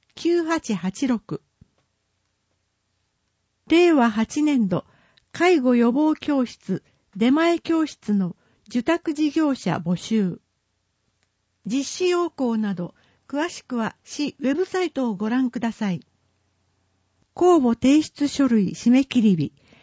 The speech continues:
三月十一日水曜日、十二時必着です。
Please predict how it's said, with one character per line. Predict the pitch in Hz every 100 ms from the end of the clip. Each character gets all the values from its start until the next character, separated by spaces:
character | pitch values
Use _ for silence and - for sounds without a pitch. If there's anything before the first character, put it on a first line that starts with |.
| _ _
三 | - 330 370
月 | 339 277 214
十 | 190 254
一 | 269 - 254
日 | 240 226
水 | 220 - 254
曜 | 262 226 185
日、 | 151 - _ _ _
十 | 208 262 330
二 | 359 339
時 | 220
必 | - - 185
着 | - 226 202
で | 185
す。 | - -